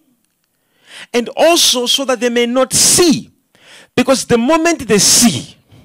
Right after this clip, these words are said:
the moment they understand, they will be healed." Okay, now let's go back to scripture and I want you to read again. So the Bible says,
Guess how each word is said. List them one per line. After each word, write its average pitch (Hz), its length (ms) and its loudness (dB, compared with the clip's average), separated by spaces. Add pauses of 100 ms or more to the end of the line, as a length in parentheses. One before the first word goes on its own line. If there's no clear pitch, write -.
(1600)
the 208 140 2
moment 330 480 0
they 254 120 0
understand, - 1040 -4 (1000)
they 120 160 -4
will 156 140 4
be 139 120 0
healed." 110 600 -2 (1080)
Okay, 151 720 -6 (160)
now 139 180 -4
let's 143 240 -4
go 147 160 -4
back 139 260 -4
to 135 80 -12
scripture 151 420 -8
and 131 80 -4
I 127 40 -2
want 143 200 -4
you 131 60 -14
to 131 100 -8
read 143 180 -4
again. 143 420 -6 (580)
So - 180 -4
the 165 120 -2
Bible 277 480 -2
says, 180 680 -4